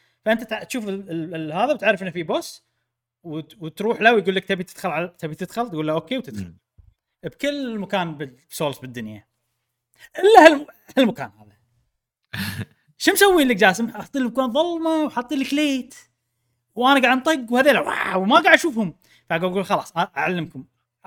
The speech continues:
Speaker 1: راح أركض ليه المكان هذاك، وتعالوا لي وأنا أطقكم". من دخلت ال-، هذا المكان اللي فيه الليت، كان يسكر علي الباب ويقول لي: "ترى هني بوس".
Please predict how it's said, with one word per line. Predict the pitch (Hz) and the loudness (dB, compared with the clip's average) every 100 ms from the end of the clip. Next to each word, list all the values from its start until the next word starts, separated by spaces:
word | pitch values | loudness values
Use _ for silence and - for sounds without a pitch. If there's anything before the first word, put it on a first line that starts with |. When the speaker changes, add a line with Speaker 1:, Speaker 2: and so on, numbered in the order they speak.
| 214 165 | -12 -8
Speaker 1:
راح | 160 | -2
أركض | 254 240 175 | -2 -2 -4
ليه | 214 | -2
المكان | 247 226 247 | -2 -4 -6
هذاك، | 214 233 214 - | -6 -6 -8 -10
وتعالوا | 190 175 220 | -6 -4 -2
لي | 285 | -4
وأنا | 262 131 | -6 -8
أطقكم". | - - 113 _ _ _ _ _ _ _ _ _ _ _ | -12 -20 _ _ _ _ _ _ _ _ _ _ _ _
من | 160 165 294 415 403 370 339 285 | -14 -6 -6 -6 -8 -6 -4 -2
دخلت | 240 254 302 262 - - - | 0 2 0 0 -10 -16 -10
ال-، | 208 202 196 196 190 185 185 | -8 -8 -8 -10 -10 -10 -4
هذا | 208 202 180 | -2 -2 -2
المكان | 175 190 214 | -6 -4 -2
اللي | 175 165 | -4 -6
فيه | 196 | -2
الليت، | 190 254 392 - - _ _ _ - | 2 2 2 -6 -18 _ _ _ -14
كان | 131 | -10
يسكر | 135 247 - 277 | -2 -2 2 2
علي | 220 214 | 4 4
الباب | 185 277 240 | 6 4 4
ويقول | 160 170 | -2 -6
لي: | |
"ترى | 165 147 | -4 -6
هني | 143 | -6
بوس". | 113 101 - - - | -10 -14 -16 -18 -20